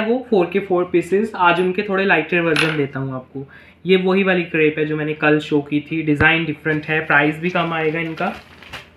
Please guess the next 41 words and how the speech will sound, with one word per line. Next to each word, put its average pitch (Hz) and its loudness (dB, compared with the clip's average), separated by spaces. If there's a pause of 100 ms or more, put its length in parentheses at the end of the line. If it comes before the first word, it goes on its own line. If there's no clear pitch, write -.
(920)
बाकी 165 2
beauty 175 -2
तो 185 -2 (300)
दोनों 151 0
की 156 0
अच्छी 139 -6
है, 139 -2
देखो 143 -8 (400)
उसमें 170 -4
cut 170 0
work 175 -2
थे, 185 -2 (360)
इनमें 165 -4
cut 147 -6
work 165 -4
नहीं 165 -2
है 175 -4
तो 175 -8
price 143 0
कम 156 -4
हो 151 -2
जाएगा, 147 -4 (760)
सबका 135 -2
अपना 160 -4
budget 147 -4
होता 139 -8
है। - -6 (400)
ये 147 -6
देखो 127 -12 (1300)
quality 214 2
of 220 0
fabric 185 0
same 165 -2
रहेगा, 135 -8
जो 147 -10 (120)
base 196 2
है 196 4
वही 170 -4
वाला 151 -2
crepe 135 -12
है, 135 -8